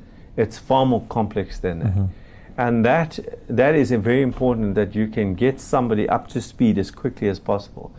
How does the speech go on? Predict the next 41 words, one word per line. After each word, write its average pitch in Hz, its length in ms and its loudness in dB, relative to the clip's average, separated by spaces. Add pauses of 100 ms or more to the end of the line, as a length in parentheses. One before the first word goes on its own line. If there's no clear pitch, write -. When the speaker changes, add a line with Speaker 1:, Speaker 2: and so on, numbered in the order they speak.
(380)
Speaker 1:
So - 120 -4
the 113 100 6
training 180 400 4
is 117 120 2
one 110 180 2
element, 107 380 0
and 98 120 -4
I'd 117 260 0
go 110 140 4
to 107 140 -4
the 92 120 -6
sales 107 320 0
training 101 400 0
and 92 160 -2
go 101 160 2
and 101 160 -2
say, 113 280 0 (240)
go 120 160 6
with 143 120 4
the 120 80 4
mindset 104 500 0
of, 98 240 -2 (140)
"This 120 280 -2
is 110 200 -6 (260)
crap. - 360 -2 (180)
This 107 180 -4
is, 101 140 -4 (140)
uh, - 120 -8
like, 110 220 0 (200)
even 160 220 4
if 170 100 0
it's 156 120 0
good, 92 260 0 (420)
it's - 100 -14
crap, 180 320 0
how - 180 -2
do 123 80 4
I 117 40 2
make 107 240 -2
it 87 140 -8
better?" 92 280 -4